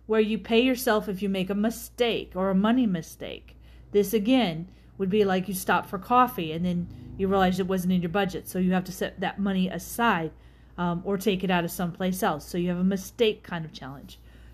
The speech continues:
You have a mo-, um, a money saving challenge where you save all of your coins, that you never spend any money or any change that you get back. You put that all into a jar,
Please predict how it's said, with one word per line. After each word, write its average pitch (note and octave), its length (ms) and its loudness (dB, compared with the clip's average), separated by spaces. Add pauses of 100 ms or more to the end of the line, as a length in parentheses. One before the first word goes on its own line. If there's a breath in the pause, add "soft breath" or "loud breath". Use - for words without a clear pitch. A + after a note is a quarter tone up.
You G#3+ 80 6
have A3+ 80 2
a A#3+ 60 2
mo-, A3+ 200 6
um, A3 420 0 (480)
a F#3 80 -4
money A#3+ 360 4
saving A3+ 500 2 (480 soft breath)
challenge A#3+ 420 4
where A3 120 4
you A3 140 2
save A3 420 2
all A3+ 280 2
of G#3 100 -4
your A3+ 160 2
coins, G#3+ 540 0
that F#3 100 -6
you G3 100 -4
never G#3+ 360 2
spend G3+ 460 -2
any A3 200 4
money G3+ 360 2
or F3+ 120 -6
any A3+ 260 -2
change F#3 560 -2 (280 loud breath)
that F#3+ 100 0
you G3+ 160 2
get F#3 200 2
back. E3+ 360 -2 (600 soft breath)
You F#3 80 -8
put F#3+ 160 -2
that G3+ 160 4
all F#3+ 200 6
into F#3+ 220 0
a F3+ 60 0
jar, F3 500 2